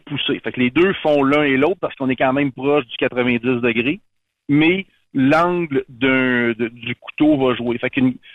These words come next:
nous, ce qu'on a, c'est des grattes réversibles, des, des grattes inversées, c'est-à-dire pas des grattes réversibles, là, des surchargeurs, mais vraiment des grattes inversées pour tirer. En même temps, la gratte inversée, euh,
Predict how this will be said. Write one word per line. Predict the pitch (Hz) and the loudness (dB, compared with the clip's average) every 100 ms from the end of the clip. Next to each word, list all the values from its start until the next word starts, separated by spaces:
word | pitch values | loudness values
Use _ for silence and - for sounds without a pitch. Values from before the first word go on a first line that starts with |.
| - | -6
nous, | 156 180 | -2 0
ce | - | 0
qu'on | 160 139 | 2 2
a, | 160 151 | 2 0
c'est | 139 | 0
des | 127 | 0
grattes | 127 135 151 - | 2 0 0 -4
réversibles, | 175 143 143 139 - 160 180 180 185 _ _ | -2 2 2 0 -2 -2 -2 -4 -12 _ _
des, | 151 156 | 0 2
des | 151 | 2
grattes | 143 147 165 _ 175 | 0 0 0 _ -2
inversées, | 180 156 143 - 196 | 0 0 -2 -2 -2
c'est-à-dire | 151 143 175 | -2 0 -2
pas | 165 | 0
des | 139 | 0
grattes | 143 147 | 0 -2
réversibles, | 143 123 - 160 147 | -2 -2 -4 -6 -2
là, | 135 131 | 0 0
des | 120 - - - | -4 -6 -20 -10
surchargeurs, | - 147 - 113 123 165 | -4 -2 0 0 2 -2
mais | 160 | -2
vraiment | 120 123 139 | -2 0 0
des | 131 | 0
grattes | 127 127 - | 0 -2 -2
inversées | 143 143 127 - 147 - _ _ _ _ _ | 0 0 0 -4 -12 -12 _ _ _ _ _
pour | 170 160 320 - - | 2 4 4 0 -10
tirer. | 156 131 131 _ _ _ _ _ _ - | -2 -2 -2 _ _ _ _ _ _ 0
En | 135 | 2
même | 139 139 123 | 2 2 0
temps, | - 156 190 - _ | 0 0 0 -4 _
la | 127 120 | 0 0
gratte | 120 131 151 | 2 0 0
inversée, | 147 135 123 - - 170 _ _ _ _ - | 0 0 -2 -4 -6 -8 _ _ _ _ -2
euh, | 120 120 | 0 2